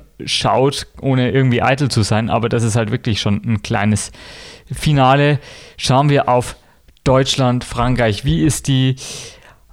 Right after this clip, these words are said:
Ausgangslage? Ja, so generell heißt's ja, die Stimmung ist dieses Jahr ziemlich gut im deutschen Team. Allerdings gab's auch heute jetzt mal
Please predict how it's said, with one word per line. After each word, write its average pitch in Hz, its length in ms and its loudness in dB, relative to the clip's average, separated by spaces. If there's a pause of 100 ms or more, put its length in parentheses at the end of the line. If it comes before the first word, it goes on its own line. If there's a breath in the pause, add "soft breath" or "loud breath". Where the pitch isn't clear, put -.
(140)
Ausgangslage? 139 1120 2
Ja, 131 240 2
so 156 180 0
generell 170 580 0
heißt's 156 300 0
ja, 156 60 2
die 127 160 0
Stimmung 196 600 0 (100)
ist - 440 -2
dieses 175 340 0
Jahr 143 200 2
ziemlich 208 360 2
gut 226 220 0
im 151 140 0
deutschen 113 420 0
Team. 143 320 -2
Allerdings 175 540 0
gab's 170 340 0
auch 160 240 -2
heute 170 220 2
jetzt 165 160 -2
mal 156 400 2